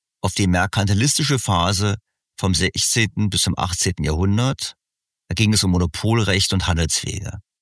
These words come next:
Er nimmt uns mit in den Freihandelsimperialismus der Briten im neunzehnten Jahrhundert. Er diskutiert natürlich ganz offen die Katastrophe im letzten Jahrhundert, die Zeit der Ordnungslosigkeit von neunzehnhundertvierzehn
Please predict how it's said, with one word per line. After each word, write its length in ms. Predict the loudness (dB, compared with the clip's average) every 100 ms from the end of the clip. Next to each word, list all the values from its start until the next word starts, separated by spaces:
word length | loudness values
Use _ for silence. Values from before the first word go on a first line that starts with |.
| _ _
Er 80 | 0
nimmt 180 | 2 2
uns 160 | 0 0
mit 360 | 0 -2 -4 -10 _ _ -4
in 120 | 0
den 80 | 2
Freihandelsimperialismus 1400 | 2 0 2 2 2 0 0 0 2 2 0 0 -2
der 100 | -2
Briten 560 | -4 -4 -2 0 -2 -4 _ _ _ -2
im 100 | 0
neunzehnten 480 | 2 0 0 -2 -2
Jahrhundert. 600 | -2 -2 -2 -4 -6 -14 _ _ _ _ _ -6
Er 80 | -2
diskutiert 420 | 0 0 0 0
natürlich 380 | 0 0 -2 0
ganz 260 | 0 0
offen 560 | -2 -2 -2 0 0 -2 _ _ -8
die 60 |
Katastrophe 960 | -2 0 0 -2 -2 -2 0 0 0 -2 _ -8
im 100 | 0
letzten 400 | 0 0 -2 0
Jahrhundert, 720 | 0 0 0 0 0 -4 -10 _ _ -6
die 80 |
Zeit 480 | -2 0 2 2 0 -6 _ _ -4
der 100 | -2
Ordnungslosigkeit 880 | 0 0 2 2 0 0 0 0 -2 _ _ _ -4
von 100 | 0
neunzehnhundertvierzehn 1000 | 0 0 0 -2 0 0 0 0 0